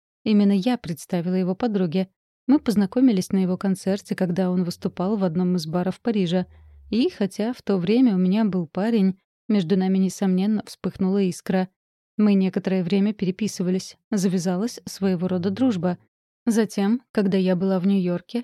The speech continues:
он пригласил меня на концерт, и я взяла с собой Дарси. Они сразу же нашли общий язык. Дарси влюбилась по уши,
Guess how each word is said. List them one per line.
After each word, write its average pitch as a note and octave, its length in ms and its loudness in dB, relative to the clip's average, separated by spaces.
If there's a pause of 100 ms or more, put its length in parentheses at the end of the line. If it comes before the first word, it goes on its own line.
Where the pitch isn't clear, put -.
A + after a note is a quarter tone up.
(140)
он G3+ 140 -2
пригласил F3+ 560 -2
меня G3 240 4
на F3+ 100 -2
концерт, G#3+ 640 -4
и G#3 80 -2
я F#3 320 0
взяла F3+ 320 -2
с - 40 -12
собой F3+ 280 -4
Дарси. F3 520 -4 (360)
Они G#3 180 0
сразу F3+ 380 -2
же F#3 60 0
нашли F#3 360 -2
общий F#3+ 280 -4
язык. F3 340 -4 (280)
Дарси F#3+ 380 0
влюбилась F3+ 480 -2
по F#3+ 120 -4
уши, F3+ 440 -2